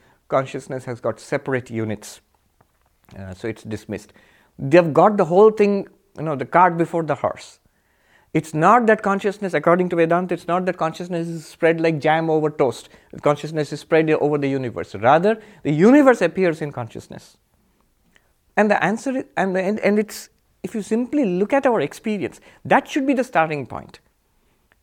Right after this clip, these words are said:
Our experience should be the starting point. I'm not saying the Upanishad should be the starting point.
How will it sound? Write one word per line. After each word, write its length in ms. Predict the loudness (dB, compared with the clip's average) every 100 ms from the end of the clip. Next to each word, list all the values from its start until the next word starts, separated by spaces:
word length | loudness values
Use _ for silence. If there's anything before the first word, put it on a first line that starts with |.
| 2
Our 160 | 4 4
experience 540 | 2 2 4 4 0
should 120 | -4
be 80 | -4
the 80 | -6
starting 360 | -4 -6 -6
point. 140 | -8 -6
I'm 100 | -4
not 140 | -6
saying 180 | -6 -4
the 80 | -2
Upanishad 440 | 0 0 0 -6
should 140 | -6 -6
be 60 |
the 40 | -6
starting 360 | -6 -6 -8
point. 240 | -12 -14